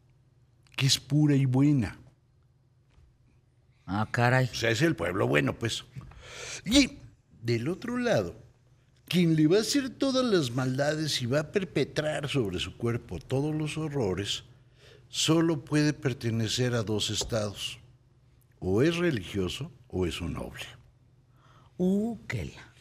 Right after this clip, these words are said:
Speaker 1: Entonces,
Speaker 2: ¿Y
Speaker 1: cu-
Speaker 2: entonces?
Speaker 1: cuando tú lees eso y estás en, en Francia, tantito antes de la revolución,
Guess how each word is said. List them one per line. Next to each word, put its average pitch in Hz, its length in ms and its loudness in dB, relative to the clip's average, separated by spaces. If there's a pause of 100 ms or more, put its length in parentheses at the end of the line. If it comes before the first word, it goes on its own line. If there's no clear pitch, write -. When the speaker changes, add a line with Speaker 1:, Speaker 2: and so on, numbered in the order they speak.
(320)
Speaker 1:
Entonces, 156 600 4
Speaker 2:
¿Y 202 80 4
Speaker 1:
cu- 202 100 2
Speaker 2:
entonces? 269 760 -2
Speaker 1:
cuando 87 460 -2
tú 127 180 0
lees 254 320 4
eso 160 380 2 (1080)
y 120 140 0
estás 135 420 0
en, 156 380 2 (880)
en 95 160 -6
Francia, 139 720 -2 (540)
tantito 151 540 2
antes 139 320 2
de 143 100 2
la 135 160 2
revolución, 127 880 0